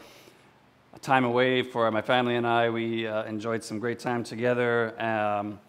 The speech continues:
up in the Okanagan, visiting with, uh, family and friends up there as well. And, uh, yeah, coming back feeling rested, perhaps a little sun-kissed, but, uh, enjoyed myself, uh, in-,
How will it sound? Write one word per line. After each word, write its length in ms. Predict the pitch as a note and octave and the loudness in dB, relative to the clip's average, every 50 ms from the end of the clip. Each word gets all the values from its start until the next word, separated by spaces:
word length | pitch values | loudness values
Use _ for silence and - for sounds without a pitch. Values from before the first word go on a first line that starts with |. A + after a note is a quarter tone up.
| - - - _ _ | -20 -20 -20 _ _
up 140 | - - - | -10 -8 -4
in 80 | A#2 A2+ | -4 -2
the 100 | A#2 A2+ | 0 0
Okanagan, 960 | A2+ A2 - A#2+ A#2 C3+ D3 D#3 D#3 D#3 D#3+ D#3 D3+ D3 C#3+ C#3 C#3 C#3 C3 | 0 0 0 2 4 4 6 6 4 4 2 2 2 2 2 2 0 0 0
visiting 320 | B2 B2 B2 B2 A#2 A#2 | 0 -2 -2 -2 -4 -4
with, 220 | A2 G#2+ - - - | -4 -6 -6 -8 -6
uh, 220 | A2 G#2 G#2 G2+ - - - - - - - - - | -6 -4 -4 -6 -8 -12 -20 -20 -20 -20 -20 -10 -6
family 260 | A#2+ A#2 A#2+ A#2+ A#2+ | -2 -2 -2 -2 -2
and 80 | A2 | -4
friends 240 | A2+ - A#2+ A#2 G#2 | -4 -4 -4 -4 -4
up 160 | A2 G2 - | -4 -6 -4
there 220 | - A#2+ A#2 A#2 A2+ | -2 0 0 2 0
as 160 | G#2+ F#2+ G2+ | 0 -2 0
well. 340 | A2 A2+ A#2 A#2 A#2+ A#2 - | 2 2 4 4 4 4 2
And, 440 | G#2+ G#2+ G#2+ G#2 G#2 G#2 G2+ G2 G#2+ | 0 -2 -2 -2 -2 -4 -4 -4 -2
uh, 220 | G#2 G#2 G#2 G2+ G#2 - - - - - - _ - | -2 0 -2 -2 -6 -10 -20 -20 -20 -20 -20 _ -6
yeah, 80 | D#3+ D3 | -6 -4
coming 320 | D3 - D3+ D3+ C#3+ C3+ | -2 0 0 2 2 4
back 240 | C3+ C#3+ C3+ A#2+ A2 | 4 4 4 2 0
feeling 480 | - - C3 C3 C3 B2+ B2 B2 A2 - - - - - - - - - - - - - - _ _ - | -4 -6 -4 -2 0 0 -2 -2 -4 -6 -10 -18 -20 -20 -20 -20 -20 -20 -20 -20 -20 -20 -20 _ _ -2
rested, 640 | A2 A#2+ C3 - - - - C3+ C3 C3 C3 - | 0 0 0 0 -4 -10 -8 -6 -6 -6 -8 -8
perhaps 340 | - A2+ A2+ A#2 A2+ - - | -6 -4 -4 -4 -4 -4 -4
a 60 | A#2 | -4
little 160 | A#2 A#2+ A#2+ | -4 -4 -4
sun-kissed, 720 | A#2 - - A#2+ A#2+ A#2+ A#2+ - B2+ C3 B2+ - - - - | -4 -4 -4 -4 -4 -4 -6 -6 -8 -8 -10 -12 -16 -16 -10
but, 360 | - A#2+ A2+ G#2+ - - - B2 | -6 -6 -6 -6 -8 -8 -6 -2
uh, 380 | A2+ G#2+ G#2 G#2 G2+ G2 G2 G2 - - - - _ _ _ _ _ _ _ _ _ _ _ _ _ _ _ _ _ _ _ _ _ _ _ _ _ - - | 0 2 2 2 0 0 -4 -6 -12 -20 -20 -20 _ _ _ _ _ _ _ _ _ _ _ _ _ _ _ _ _ _ _ _ _ _ _ _ _ -14 -8
enjoyed 320 | C3 C3 A#2+ C3 B2+ B2+ A#2 | -6 -2 0 2 2 2 2
myself, 640 | A#2 A#2 A2+ - - A#2+ A2+ A2+ A2 G#2+ - - | 0 -2 -2 -2 0 2 2 2 0 -2 -6 -4
uh, 380 | A#2 A2 G#2+ G#2 G#2 G#2 G#2+ - - - - | -2 0 0 0 0 -2 -4 -6 -10 -14 -16
in-, 100 | B2 A#2+ | -16 -12